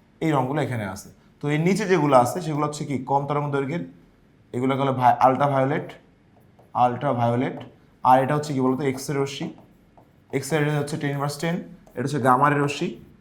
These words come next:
গামা রে হচ্ছে টেন ইনভার্স ফোরটিন। এরপর যেগুলো আছে, এরপর হচ্ছে ইনফ্রারেড,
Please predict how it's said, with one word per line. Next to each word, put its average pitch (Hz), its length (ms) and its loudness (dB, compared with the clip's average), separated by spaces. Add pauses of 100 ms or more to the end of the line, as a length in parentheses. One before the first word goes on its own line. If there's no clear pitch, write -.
(220)
গামা 139 260 4
রে 147 160 2
হচ্ছে 147 180 -4
টেন 143 120 -2
ইনভার্স 139 280 -4
ফোরটিন। 175 480 -2 (240)
এরপর 190 320 4
যেগুলো 131 260 2
আছে, 123 320 0 (360)
এরপর 170 300 2
হচ্ছে 170 180 -2
ইনফ্রারেড, 160 640 -2